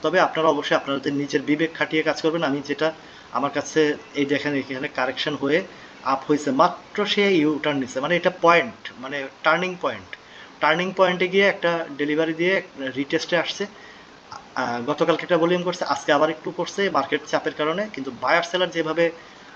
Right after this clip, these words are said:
পাঁচ লাখ, দুই লাখ, তিন লাখ দাঁড়াইছে এবং স্ট্রংভাবে দাঁড়াইছে, এটা আশা করা যায় ইন্দো বাংলাটা এই লেভেলটা পাবেন। সতেরো পঞ্চাশ থেকে আঠারো,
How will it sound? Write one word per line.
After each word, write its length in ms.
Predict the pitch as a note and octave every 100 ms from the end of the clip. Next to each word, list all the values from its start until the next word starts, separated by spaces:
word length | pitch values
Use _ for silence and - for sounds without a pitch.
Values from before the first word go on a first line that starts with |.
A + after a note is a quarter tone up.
| -
পাঁচ 160 | C#3+ C#3 -
লাখ, 120 | C#3+ B2
দুই 120 | C3+
লাখ, 140 | D3 C#3+
তিন 120 | C#3
লাখ 120 | C#3+ C3+
দাঁড়াইছে 460 | C3 D3 D3+ - F3+
এবং 260 | C#3 C3+
স্ট্রংভাবে 500 | B2+ - E3 E3+ E3
দাঁড়াইছে, 520 | C#3+ B2+ A#2+ A#2 G3+ F#3
এটা 180 | C#3+ B2+ A2+ - - - -
আশা 240 | C3+ F3
করা 220 | E3+ D#3+
যায় 380 | C3+ C3 B2+ F#3+ F#3 - - - - - - - - - B2+
ইন্দো 200 | A#2+ B2
বাংলাটা 500 | B2+ B2 A#2 C#3 - - - - -
এই 120 | C3
লেভেলটা 400 | B2 A2+ A2 A#2+ - - -
পাবেন। 200 | G#2 G#2 -
সতেরো 300 | G#3+ - D#3+
পঞ্চাশ 420 | D3+ C3+ - C3+
থেকে 220 | - C#3 C#3+
আঠারো, 520 | A2 - A#2+ A#2+